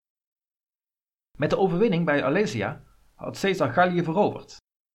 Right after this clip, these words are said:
Er was nog wel een aantal opstanden en zelfs een nederlaag voor Caesar bij Gergovia,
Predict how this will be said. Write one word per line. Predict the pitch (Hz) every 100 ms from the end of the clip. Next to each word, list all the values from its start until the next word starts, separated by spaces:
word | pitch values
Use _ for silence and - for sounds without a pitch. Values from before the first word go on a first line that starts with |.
| _ _ _ _
Er | 143
was | 185 202
nog | 165
wel | 170
een | 165
aantal | 156 147
opstanden | - - - - 120
en | 131
zelfs | 120 170 143
een | 139
nederlaag | 196 127 98 98
voor | -
Caesar | 113 107 151
bij | 123
Gergovia, | 117 120 180 190 113 87 -